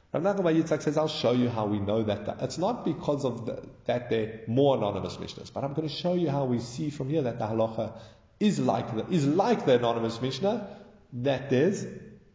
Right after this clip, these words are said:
that you only require three judges for chalitza." He says, "Hol v'stam b'makom machlokes," because even where there's an anon-, where there's a machloke, where he argues,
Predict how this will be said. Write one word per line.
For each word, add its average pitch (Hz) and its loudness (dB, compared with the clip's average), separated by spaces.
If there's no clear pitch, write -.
that 127 -4
you - 0
only 143 2
require 120 0
three 120 -2
judges 104 -4
for 95 -6
chalitza." - -6
He - -14
says, - -8
"Hol 185 4
v'stam 156 -2
b'makom 131 0
machlokes," 151 0
because 143 0
even 196 4
where 170 4
there's 160 4
an 147 2
anon-, 147 2
where 143 4
there's 139 2
a 147 0
machloke, 160 2
where 202 6
he 196 4
argues, 175 6